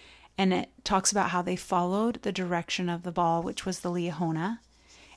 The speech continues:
and it took them, like, to the, the best parts of the land to get what they needed to feel,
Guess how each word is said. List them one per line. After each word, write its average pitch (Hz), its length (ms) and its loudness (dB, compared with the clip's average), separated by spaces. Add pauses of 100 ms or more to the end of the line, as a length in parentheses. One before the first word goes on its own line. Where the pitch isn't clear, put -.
and 185 160 4
it - 140 -4
took 247 280 0
them, 190 460 0
like, 170 320 -4 (460)
to - 160 0
the, 196 300 0 (160)
the 185 160 -2
best 180 420 -2
parts 175 360 -2
of 190 100 -6
the 196 100 -4
land 175 400 -2
to - 80 -8
get 180 240 -4
what 185 160 -2
they 180 140 -2
needed 175 400 -2
to 196 80 -8
feel, - 460 -6